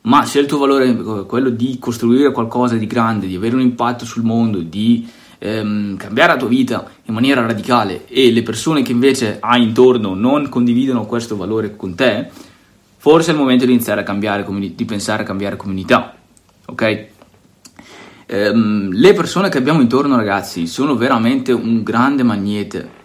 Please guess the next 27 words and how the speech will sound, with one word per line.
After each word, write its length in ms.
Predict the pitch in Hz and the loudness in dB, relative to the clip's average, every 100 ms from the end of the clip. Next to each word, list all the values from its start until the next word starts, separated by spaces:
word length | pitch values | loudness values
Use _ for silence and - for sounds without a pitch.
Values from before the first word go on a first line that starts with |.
| _ | _
ok? 280 | 82 92 98 | -10 -8 -6
Che 100 | - | -6
può 140 | 98 | -4
essere 240 | 120 - 120 | -2 0 2
un 60 | |
magnete 260 | 117 123 120 | 4 4 2
che 100 | 117 | -6
ci 140 | - | -8
porta 400 | 127 120 117 107 | -2 -2 0 -4
in 120 | 95 | 0
una 200 | 120 120 113 - - | 2 2 -2 -14 -18
direzione 520 | 110 120 120 113 120 | -2 2 4 2 -2
positiva 680 | 117 135 127 170 185 190 175 | 0 -2 -2 -2 0 0 0
o 60 | 143 | 0
in 100 | 143 | 0
una 100 | 131 | 2
direzione 460 | 131 123 117 123 | 2 2 -2 -2
negativa. 600 | 117 110 104 - 98 90 - - | 0 0 -4 -6 -8 -10 -12 -20
Dipende 400 | - 120 143 165 | -2 0 2 0
tutto 600 | - 156 - 165 165 - - _ | -2 -8 -2 0 0 -2 -18 _
da, 380 | 120 120 113 - | 2 2 2 -2
dalla 340 | 117 117 117 | 0 2 4
nostra 420 | 117 127 - 131 | 2 2 -4 -8
attenzione, 640 | 120 - 101 - 110 104 82 | -6 -6 -6 -6 -6 -6 -6
dalla 220 | 92 98 | -6 -6
nostra 520 | 101 101 - 113 101 | -6 -8 -8 -8 -6
visione, 920 | 113 113 120 107 110 110 107 101 87 | -8 -4 -2 -2 -2 -2 -2 -4 -6